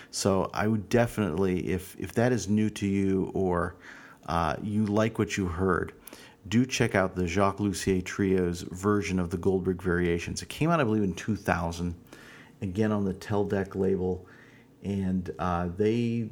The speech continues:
they do all thirty-two tracks, the thirty variations and the two arias. And, uh, uh, I have to give kudos to his chops. I mean, he's playing a lot of the tough piano work, but he's also handing stuff off to the bass. And,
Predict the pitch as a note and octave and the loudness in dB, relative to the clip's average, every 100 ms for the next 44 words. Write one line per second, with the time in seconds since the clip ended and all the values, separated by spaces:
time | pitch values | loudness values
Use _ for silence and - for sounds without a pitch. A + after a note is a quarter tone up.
0 | - G#2 A#2+ A#2 B2+ A#2 F2 A#2+ A#2 - | 0 2 2 2 2 4 4 4 0 2
1 | B2 B2 C3 B2+ - B2 B2 - B2 B2+ | 4 4 0 -2 0 0 0 0 2 2
2 | D#3 - - - F#2+ - A2 A2 G2 G#2+ | 2 -2 -4 0 0 2 0 0 2 2
3 | G#2+ G#2 A2 - A#2+ F#2+ F2+ F#2 - A#2 | 4 2 0 0 -2 -2 -4 -4 -2 -2
4 | G#2 - G2 A2+ A#2+ A#2+ A#2+ - - - | 0 0 2 2 2 -2 -4 -10 -18 -20
5 | - - - - - G#2 G2+ G2 F#2+ G2 | -20 -20 -20 -14 -2 2 2 0 0 2
6 | F#2 F#2 F2+ - - - - - - - | 2 0 -4 -10 -20 -18 -10 -10 -10 -20
7 | - F#2 F2+ F#2 - - G2+ G2+ B2+ C#3+ | -4 0 0 -2 -8 -10 -6 2 2 2
8 | B2 G2 A#2+ G#2 - - - D#2+ - D3+ | 0 2 2 2 -8 -16 -16 -16 -2 2
9 | D#3+ C#3+ - A2 G2 - - D3+ F#2+ - | 4 2 2 2 0 -4 0 2 2 -2
10 | - - G2 G2 G#2 B2 - - A#2 G2 | -6 -2 0 0 0 -2 -2 0 2 2
11 | G2 A2 G#2+ F2+ - A2 - - C3+ C#3 | 2 2 0 -2 -6 -10 -10 -4 0 2
12 | C3 B2 A#2+ F#2+ F2 G2 G#2 - G2 F2+ | 2 0 -2 -4 -4 -2 -2 -2 -4 -2
13 | F#2+ F#2 - F#2 - E2+ E2 - - - | -2 -2 -4 -6 -2 -4 -4 -8 -12 -4
14 | B2 B2+ A#2 - - | 0 0 -2 -4 -8